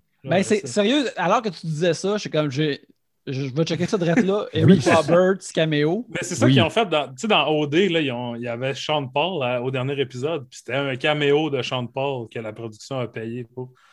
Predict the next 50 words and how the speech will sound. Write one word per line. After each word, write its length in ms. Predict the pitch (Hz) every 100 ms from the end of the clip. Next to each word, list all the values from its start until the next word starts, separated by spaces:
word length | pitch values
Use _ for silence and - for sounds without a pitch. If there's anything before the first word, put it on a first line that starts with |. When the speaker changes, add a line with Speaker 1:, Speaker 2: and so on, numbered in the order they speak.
| - _ -
Speaker 2:
Fait 140 | 139
que, 60 | 135
tu 60 |
sais, 200 | 226 - -
je 160 | 131
vois, 340 | 131 175 - - _
c'est 220 | - 165
sûr 200 | - 339
que 100 | 160 131 -
c'est 220 | - - 143
étrange 320 | 143 202 196
que 80 | 143
personne 460 | 147 127 - 175
l'ait 140 | 151 131
fait 200 | 160 160
encore, 360 | 127 135 165
juste 220 | 123 147 -
un 200 | 139 123
film 460 | - 165 165 139 131
entièrement 680 | 131 135 131 139 117 127 143
de 100 | 131
caméo, 540 | 123 123 127 123 180
là. 120 | 160 170 _ _ _ _ _ _ _ -
On 140 | 131
aurait 240 | 151 143 147
cru, 160 | -
tu 60 | 143
sais, 160 | 123 160
j'aurais 200 | 143 139
cru 240 | - 185
penser 500 | - 165 143 - 180
que 120 | 185
la 280 | 135 123 120
pandémie 440 | 127 139 131 135
aurait 240 | 151 123 120
pu, 320 | - 139 135
Speaker 3:
Mais 120 | 120
non, 140 | 127 113
Speaker 2:
euh, 20 |
Speaker 3:
ça 100 | 98
s'appelle 300 | 110 117 127
Speaker 2:
mener 60 | 123
à 20 |
Speaker 3:
un 20 | 104
film 180 | -
Speaker 2:
ça. 60 | 117
Speaker 3:
de 20 |
Kevin 320 | 107 123 104 101
Smith. 320 | - 113 123 _ - _ -
Speaker 2:
Ouais. 140 | 120